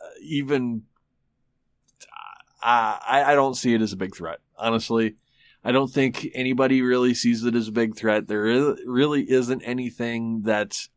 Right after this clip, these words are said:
actually at Area fifty-one. It's just a big meme right now. Um, I don't, I don't even know what to, I don't even know where to go. This, it's just an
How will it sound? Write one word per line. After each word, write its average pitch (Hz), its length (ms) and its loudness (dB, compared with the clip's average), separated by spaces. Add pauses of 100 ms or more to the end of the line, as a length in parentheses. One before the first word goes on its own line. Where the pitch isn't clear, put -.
(240)
actually 104 640 -2
at 92 340 -4
Area 95 320 -10
fifty-one. 98 600 -10
It's - 180 -12
just 101 220 -8
a - 20 -8
big 95 400 -8
meme 98 420 -12
right 98 240 -12
now. 98 300 -8 (640)
Um, 98 680 -2 (2750)
I 147 180 4
don't, 135 320 0
I 135 100 0
don't 147 120 0
even 143 180 0
know 135 120 4
what 135 180 2
to, 127 160 -2
I 123 220 4
don't 165 120 0
even 160 160 -2
know 147 80 4
where 143 140 4
to 123 60 6
go. 113 360 4
This, 113 260 -4
it's 131 300 0
just 147 280 2
an 131 100 0